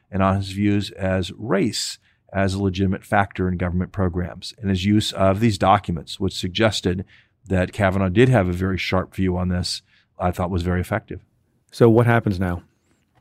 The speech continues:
Speaker 1: What happens now is that the committee will meet, uh, on the, uh, thirteenth of September or fourteenth of September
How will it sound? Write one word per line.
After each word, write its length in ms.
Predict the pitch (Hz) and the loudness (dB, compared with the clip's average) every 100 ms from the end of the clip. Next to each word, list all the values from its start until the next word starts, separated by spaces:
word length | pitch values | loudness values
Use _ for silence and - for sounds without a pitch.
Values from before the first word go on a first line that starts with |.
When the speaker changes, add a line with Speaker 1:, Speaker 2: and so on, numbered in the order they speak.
| _ _ _ _ _ _ _ _ _ - | _ _ _ _ _ _ _ _ _ 0
Speaker 1:
What 160 | - | 2
happens 380 | 147 160 160 131 | 2 0 0 4
now 320 | 143 151 160 | 6 6 8
is 320 | 139 123 127 113 | 8 6 6 2
that 140 | 110 | -2
the 80 | 107 | -2
committee 380 | 120 117 117 120 | 0 2 2 4
will 180 | 110 | 4
meet, 340 | 107 107 107 - - | 4 4 2 -2 -2
uh, 40 | |
on 440 | 95 98 101 98 98 | 0 0 0 0 2
the, 400 | 98 98 98 101 | 0 0 0 0
uh, 320 | 98 95 95 95 69 _ - | 0 -2 -2 -6 -12 _ 0
thirteenth 440 | 135 127 147 123 | 0 2 0 -2
of 100 | 101 | -6
September 500 | 104 110 113 143 180 | -6 -2 0 0 -2
or 60 | 113 | -2
fourteenth 440 | 110 110 127 - | -2 -2 -2 -4
of 80 | 98 | -8
September 500 | - 113 113 156 | -8 -4 -2 -2